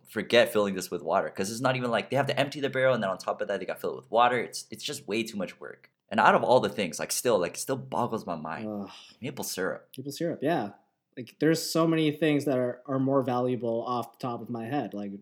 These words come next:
Speaker 2: jewelry, money, obviously, cars. Like, pick anything else. Actually, when did you say this was? Was,
Speaker 1: Such a kid.
Speaker 2: was there a lot of cars around
Speaker 1: This
Speaker 2: at this
Speaker 1: was
Speaker 2: time?
Speaker 1: in tw-,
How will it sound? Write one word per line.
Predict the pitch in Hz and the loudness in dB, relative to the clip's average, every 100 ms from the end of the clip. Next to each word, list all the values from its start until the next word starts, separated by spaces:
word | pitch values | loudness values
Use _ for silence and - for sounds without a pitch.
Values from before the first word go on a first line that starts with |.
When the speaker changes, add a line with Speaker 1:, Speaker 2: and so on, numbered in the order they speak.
| - | -10
Speaker 2:
jewelry, | 117 117 113 104 101 - _ - | -4 -2 -2 -2 -6 -10 _ -12
money, | 117 120 117 107 107 | -8 -6 -6 -6 -6
obviously, | 107 104 107 104 110 104 104 - _ _ - | -8 -6 -8 -8 -8 -8 -8 -12 _ _ -16
cars. | - 131 123 117 110 - - | -6 0 2 2 -2 -6 -6
Like, | 127 120 - _ | -4 -4 -10 _
pick | 254 247 - - - | -2 -2 -4 -16 -4
anything | 156 175 170 143 | 0 0 -2 -2
else. | 104 104 - - _ _ _ - | -2 -6 -12 -18 _ _ _ 0
Actually, | 214 294 | 4 6
when | 208 233 | 8 8
did | 277 | 6
you | 359 | 2
say | 269 | 2
this | 262 277 | 0 2
was? | 285 285 | 2 2
Was, | 165 | 0
Speaker 1:
Such | 175 | 2
a | - | 0
kid. | 208 175 - | -2 -6 -2
Speaker 2:
was | 170 175 | 2 4
there | 214 208 | 4 6
a | |
lot | 185 185 | 6 4
of | - | -2
cars | - 160 180 185 | -4 0 2 2
around | 190 190 185 | 2 2 2
Speaker 1:
This | 190 | 4
Speaker 2:
at | 151 | 4
this | |
Speaker 1:
was | 143 | 4
Speaker 2:
time? | - | 2
Speaker 1:
in | 120 123 113 | 2 2 0
tw-, | - 123 | 0 0